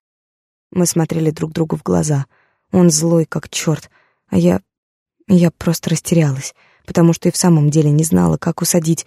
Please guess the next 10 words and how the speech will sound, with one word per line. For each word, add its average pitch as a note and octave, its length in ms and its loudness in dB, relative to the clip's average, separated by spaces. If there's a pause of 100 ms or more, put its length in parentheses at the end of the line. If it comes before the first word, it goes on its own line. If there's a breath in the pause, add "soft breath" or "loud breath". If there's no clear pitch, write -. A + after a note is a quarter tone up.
(280 soft breath)
вернуть F3+ 460 4
его D3 160 -2
в D3 40 0
эту D3+ 160 -2
проклятую D#3 520 -2
кровать. D3+ 500 -2 (960)
"Давай G3 340 4
я F#3 80 2
кого-то F3 320 0
позову". D#3+ 480 0